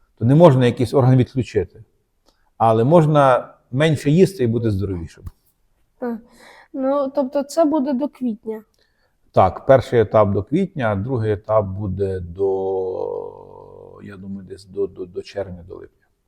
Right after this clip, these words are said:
Speaker 1: Два
Speaker 2: Ну,
Speaker 1: етапи.
Speaker 2: другий етап — це що?
Speaker 1: Ну,
Speaker 2: Що
Speaker 1: ми,
Speaker 2: таке?
Speaker 1: е, спочатку скорочуємо сто п'ятдесят людей, потім скорочуємо ще сто людей. Проведемо атестацію, і за результатами атестації буде наступне скорочення.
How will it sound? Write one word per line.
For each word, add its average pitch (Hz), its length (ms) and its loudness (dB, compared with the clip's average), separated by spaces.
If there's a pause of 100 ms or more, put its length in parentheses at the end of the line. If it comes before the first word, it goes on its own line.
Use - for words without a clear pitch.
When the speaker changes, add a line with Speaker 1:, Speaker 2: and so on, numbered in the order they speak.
(120)
Speaker 1:
Два 262 100 -6
Speaker 2:
Ну, 240 60 -4
Speaker 1:
етапи. 240 200 -4
Speaker 2:
другий 247 260 -2
етап — 247 300 -10
це 247 200 -10
що? - 320 -12
Speaker 1:
Ну, 247 80 -8 (100)
Speaker 2:
Що - 160 -4
Speaker 1:
ми, 143 200 6
Speaker 2:
таке? 117 260 0
Speaker 1:
е, 110 40 2
спочатку - 540 0
скорочуємо 113 520 -2
сто - 160 -12
п'ятдесят 180 480 -4
людей, 220 420 -4 (320)
потім 123 240 -4
скорочуємо 107 540 -2
ще - 160 -10
сто - 200 -14
людей. 90 280 -4
Проведемо 104 640 -2
атестацію, 87 720 -10 (640)
і 98 300 -4
за 98 320 -4
результатами 101 540 -10
атестації 95 600 -14
буде 95 140 -12
наступне - 360 -16
скорочення. - 420 -20